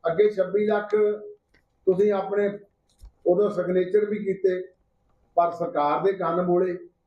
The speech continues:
ਕਦੇ ਆਪਾਂ ਚੰਡੀਗੜ੍ਹ ਤੇ ਕਦੇ ਰਾਸ਼ਟਰਪਤੀ ਕੋਲ,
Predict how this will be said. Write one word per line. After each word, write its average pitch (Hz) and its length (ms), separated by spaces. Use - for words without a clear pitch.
ਕਦੇ 180 240
ਆਪਾਂ 190 320
ਚੰਡੀਗੜ੍ਹ 190 520
ਤੇ 196 120
ਕਦੇ 180 280
ਰਾਸ਼ਟਰਪਤੀ 185 600
ਕੋਲ, 175 360